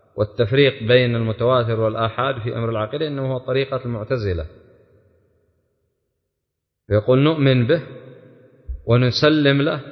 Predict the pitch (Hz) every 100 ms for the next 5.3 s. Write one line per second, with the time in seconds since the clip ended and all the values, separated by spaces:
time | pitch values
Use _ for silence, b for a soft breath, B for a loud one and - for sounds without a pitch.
0 | - - 113 139 160 151 143 139 147 131
1 | 123 101 117 104 85 - - - - _
2 | _ _ - 104 104 131 123 104 110 107
3 | 98 95 87 101 98 92 95 104 95 92
4 | 95 95 92 95 101 90 87 87 90 98
5 | 95 87